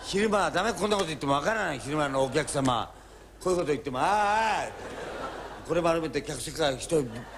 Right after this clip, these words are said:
ぶつける。こっち避けながらやらなきゃな。ほん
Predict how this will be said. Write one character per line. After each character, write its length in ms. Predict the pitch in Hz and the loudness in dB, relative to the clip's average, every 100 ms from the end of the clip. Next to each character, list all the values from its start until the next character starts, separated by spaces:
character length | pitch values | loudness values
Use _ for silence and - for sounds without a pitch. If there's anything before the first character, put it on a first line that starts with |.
| - - - - | -14 -14 -14 -2
ぶ 100 | 139 | 0
つ 120 | 147 | 4
け 80 | - | 4
る。 60 | 165 - - - - - - - - - - - - - - - - - - - - - - - - - - 523 - - - - - - - - | 2 0 -6 -8 -8 -8 -10 -10 -10 -10 -8 -8 -8 -10 -10 -8 -8 -10 -12 -12 -12 -12 -14 -16 -14 -14 -12 -14 -14 -14 -12 -12 -12 -12 -12 -6
こ 160 | 123 | 4
っ 40 | 170 | 4
ち 100 | 196 | 6
避 160 | 196 | 6
け 100 | 196 233 | 6 4
な 80 | |
が 80 | 226 | 4
ら 60 | 170 | 0
や 120 | 139 | 0
ら 60 | 143 | -2
な 60 | |
き 60 | 123 | -4
ゃ 40 | |
な。 60 | 110 - - - - - - - - - - - - - - - | -4 -6 -6 -6 -6 -8 -8 -8 -10 -12 -12 -14 -16 -18 -18 -10
ほ 100 | |
ん 20 | 123 | -6